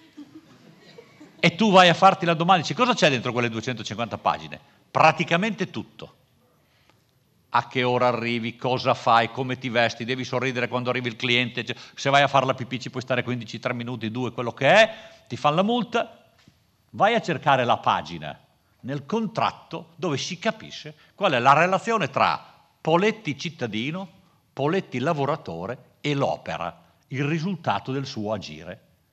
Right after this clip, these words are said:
Nel contratto di lavoro non c'è. E ci può essere allora un contratto che regola la relazione di un pezzo decisivo del sottoscritto,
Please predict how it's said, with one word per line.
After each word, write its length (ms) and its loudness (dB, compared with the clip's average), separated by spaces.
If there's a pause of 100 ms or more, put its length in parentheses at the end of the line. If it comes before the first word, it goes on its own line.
(220)
Nel 200 -4
contratto 520 -6
di 100 -8
lavoro 340 -4
non 320 -6
c'è. 400 -6 (760)
E 80 -8
ci 160 -4
può 200 2
essere 360 2
allora 220 0
un 240 0
contratto 680 0
che 160 -2
regola 520 0 (240)
la 180 4
relazione 680 0
di 80 -8
un 100 -8
pezzo 240 -4
decisivo 800 -4
del 220 -2
sottoscritto, 1040 -4